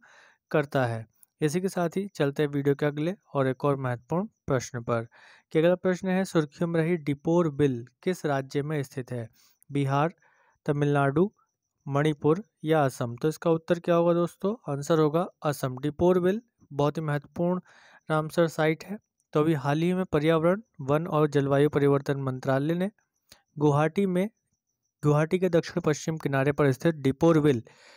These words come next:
वन्यजीव अभयारण्य को पर्यावरणीय संवेदनशील क्षेत्र के रूप में अधिसूचित किया है, यानी कि इको-, अ, इकोलॉजिकल या एनवायरनमेंटल सेंसिटिव जोन के रूप में इसे घोषित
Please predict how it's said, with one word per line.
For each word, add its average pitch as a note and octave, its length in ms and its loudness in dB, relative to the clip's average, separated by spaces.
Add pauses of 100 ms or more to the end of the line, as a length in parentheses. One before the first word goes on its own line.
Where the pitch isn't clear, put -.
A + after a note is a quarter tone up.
(240)
वन्यजीव F3+ 460 4
अभयारण्य D#3+ 540 2
को E3+ 140 0
पर्यावरणीय D3+ 600 4
संवेदनशील D#3 920 2
क्षेत्र D3+ 460 -2 (520)
के D#3+ 80 4
रूप C#3+ 220 4
में D#3+ 120 0
अधिसूचित C#3+ 560 0
किया B2+ 280 -2
है, A#2+ 120 -2
यानी D3 240 -4
कि F3+ 120 -2
इको-, F3 640 0
अ, C#3+ 240 0
इकोलॉजिकल E3 800 2 (440)
या D3+ 180 0
एनवायरनमेंटल D#3 840 -2
सेंसिटिव D#3 600 -4
जोन D#3 340 0
के D3+ 160 -6
रूप C#3 240 -4
में C#3+ 120 -4
इसे C#3 160 -6
घोषित E3+ 640 -4